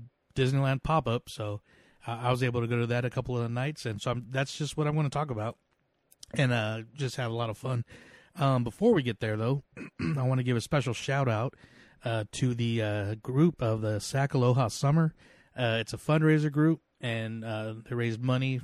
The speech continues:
for the Sacramento Food Bank, and so they had a really cool event, uh, one, one weekend, and, um, it was, it was basically just a, a fun tiki party, and, uh, plus a silent auction, and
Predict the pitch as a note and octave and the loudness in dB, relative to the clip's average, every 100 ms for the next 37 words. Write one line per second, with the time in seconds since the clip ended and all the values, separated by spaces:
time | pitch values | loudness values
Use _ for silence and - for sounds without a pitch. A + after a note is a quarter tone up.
0 | - - A2+ A2+ G#2+ B2 - B2 A#2 G2 | -8 -4 -2 0 -2 -4 -2 0 2 0
1 | - D#3 D3 D3 D3+ - - - _ _ | 2 2 4 2 2 -2 -10 -20 _ _
2 | _ - A#2 - A#2 A2+ A2+ A#2 B2+ A#2+ | _ -6 -4 -2 -2 0 2 2 2 2
3 | C#3 A#2 G#2 A2+ B2+ B2 - B2 G#2+ G#2 | 0 2 2 2 0 0 -8 -10 -6 -6
4 | G#2 A#2 B2+ A#2 C3 B2+ B2+ B2+ C#3 C3 | -6 -4 -6 -4 -2 0 -2 -4 -4 -4
5 | C3 - B2 A2 A2 A2 A2+ A2+ A2+ _ | -6 -8 -8 -4 -4 -4 -4 -4 -8 _
6 | _ _ _ _ _ _ _ _ _ - | _ _ _ _ _ _ _ _ _ -14
7 | C3 A#2 A#2 B2 A#2+ G#3 A3 D#3+ C#3 A#2+ | -6 -4 -2 -2 2 4 4 2 0 -2
8 | - G#2 - A2 - C#3 B2+ - C3+ A#2+ | -8 -10 -10 -10 0 2 2 0 -4 -2
9 | A#2 A2 A#2 C3 - - - - G#2+ A2 | -2 -2 -2 -4 -10 -20 -14 -8 -6 -4
10 | G#2+ G#2 G2+ G#2 G2 - _ _ _ - | -4 -4 -6 -6 -8 -12 _ _ _ -2
11 | A#2 - G#2 B2+ A#2 G#2+ B2 C3 - C#3 | -2 -2 -2 0 0 0 -2 -2 -2 -2
12 | C3+ B2 - A2 G#2 | -2 -8 -8 -6 -8